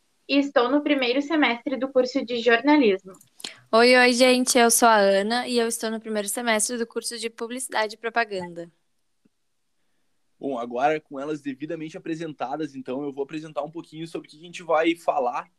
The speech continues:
Speaker 3: sobre, no episódio de hoje. Então, começando mais um podcast da revista Linguarudo, no episódio de hoje desbrava-, do Desbravando Fatos,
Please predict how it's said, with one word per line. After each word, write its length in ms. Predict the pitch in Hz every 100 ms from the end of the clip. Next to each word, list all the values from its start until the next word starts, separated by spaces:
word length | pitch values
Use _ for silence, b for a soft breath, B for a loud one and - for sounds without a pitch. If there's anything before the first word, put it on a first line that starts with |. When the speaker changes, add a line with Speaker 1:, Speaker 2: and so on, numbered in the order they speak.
| _
Speaker 3:
sobre, 260 | - 135 127
no 360 | 135 127 127 123
episódio 400 | 127 123 120 117
de 100 | 117
hoje. 320 | 131 175 - _ _ _ _ _
Então, 380 | 143 139 131 127
começando 560 | 165 165 151 190 196
mais 320 | 180 185 233
um 80 | 220
podcast 560 | 190 185 - 175 202 -
da 80 | 170
revista 280 | 160 156
Linguarudo, 540 | 160 156 151 139 202 _ _ _ _ _ 143
no 60 |
episódio 480 | 147 156 147 165 160
de 80 | 160
hoje 200 | 156 156
desbrava-, 580 | 147 147 151 - 156 135
do 120 | 143
Desbravando 500 | 135 147 139 143 131
Fatos, 520 | - 175 - -